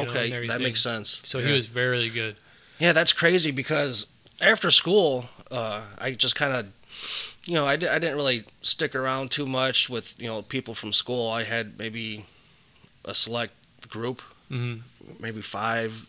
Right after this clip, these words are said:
Speaker 2: six people
Speaker 1: Yeah.
Speaker 2: I, I still kinda hung out with afterwards.
Speaker 1: Mm-hmm.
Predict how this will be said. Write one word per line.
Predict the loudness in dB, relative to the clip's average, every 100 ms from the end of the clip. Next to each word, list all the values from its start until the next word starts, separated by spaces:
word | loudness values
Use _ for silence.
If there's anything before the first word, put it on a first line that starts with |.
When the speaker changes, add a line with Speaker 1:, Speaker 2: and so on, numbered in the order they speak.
| -2
Speaker 2:
six | 0 0 -2
people | -4 -6 -6 -4 -2 4
Speaker 1:
Yeah. | 6 4
Speaker 2:
I, | 0
I | 0
still | 0 0
kinda | -2 -4
hung | -4 -2
out | -2
with | -2 -4 -6
afterwards. | -4 -4 -4 -2 0 0 -2 -6
Speaker 1:
Mm-hmm. | -6